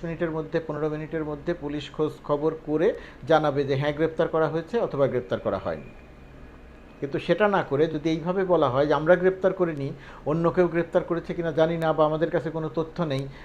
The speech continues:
আ, তাহলে তো এক ধরনের বিভ্রান্তি ছড়ায়। যদিও সাংবাদিকদের এই,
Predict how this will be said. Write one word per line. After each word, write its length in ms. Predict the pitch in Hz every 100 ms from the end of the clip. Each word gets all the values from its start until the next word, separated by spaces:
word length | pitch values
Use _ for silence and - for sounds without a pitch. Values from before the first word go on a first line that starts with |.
| -
আ, 80 | 180
তাহলে 300 | 190 180 185
তো 320 | 185 190 185 185
এক 200 | 165 147
ধরনের 320 | 165 170 156
বিভ্রান্তি 440 | 147 143 151 156 135
ছড়ায়। 320 | 160 139 135
যদিও 320 | 143 156 190
সাংবাদিকদের 560 | 175 165 160 160 156 165
এই, 180 | 156